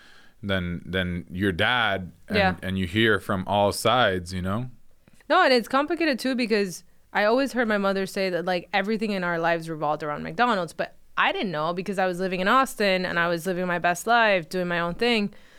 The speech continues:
Speaker 2: But now when you sit at a dinner table and you're still talking about McDonald's, I'm like, "Oh my God, I can't do this <laughs> anymore." Like,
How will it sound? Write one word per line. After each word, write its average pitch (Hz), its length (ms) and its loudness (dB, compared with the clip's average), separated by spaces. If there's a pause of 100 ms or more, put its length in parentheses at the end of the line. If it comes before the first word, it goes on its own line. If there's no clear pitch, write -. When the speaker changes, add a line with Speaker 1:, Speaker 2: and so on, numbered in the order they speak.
(140)
Speaker 2:
But 214 140 2
now 214 320 4
when 226 220 2
you 208 120 2
sit 220 240 0
at 196 80 2
a 180 80 4
dinner 190 260 0
table 156 400 -4
and 175 140 -4
you're 165 100 -6
still 214 320 -4
talking 208 380 -2
about 175 180 -4
McDonald's, 185 440 -2
I'm 165 80 -4
like, 160 180 -6
"Oh 190 60 -4
my 214 140 -2
God, 233 160 2
I 175 100 2
can't - 360 -6
do 226 160 -2
this 240 260 0
<laughs> 185 40 -4
anymore." 202 400 2
Like, 165 340 0